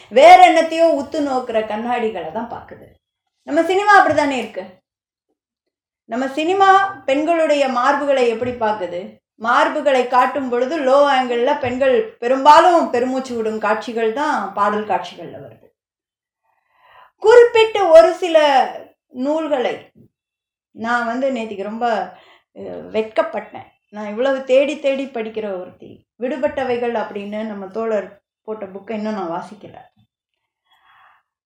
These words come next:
அ-, அ-, ஒ-, ஒரு விஷயம் பரவலாக்குவதன் மூலமாகத்தான் அதனுடைய புரிதலும் பரவலாகும்.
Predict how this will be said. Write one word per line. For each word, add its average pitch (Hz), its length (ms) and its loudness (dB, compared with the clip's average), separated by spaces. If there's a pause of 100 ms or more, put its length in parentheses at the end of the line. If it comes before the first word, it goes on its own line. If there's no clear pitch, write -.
(920)
அ-, 262 220 -8
அ-, 262 200 -4
ஒ-, 262 420 -8
ஒரு 294 220 -4
விஷயம் 381 580 -6
பரவலாக்குவதன் 294 1080 2
மூலமாகத்தான் 226 1200 -8 (220)
அதனுடைய 226 580 -6
புரிதலும் 381 640 -2
பரவலாகும். 214 640 -4